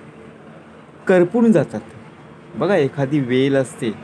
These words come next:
ती वेल काय होते, करपून जाते. म्हणजे एखाद्या वेळी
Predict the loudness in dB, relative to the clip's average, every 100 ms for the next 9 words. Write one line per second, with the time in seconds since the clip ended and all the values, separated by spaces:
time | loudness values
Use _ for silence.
0 | -20 -20 -20 -20 -20 -20 -20 -20 -10 -2
1 | 2 4 4 4 2 0 -2 -2 0 0
2 | 0 2 2 0 0 -2 -2 -4 -6 -8
3 | -14 -4 -4 -2 0 0 0 0 -2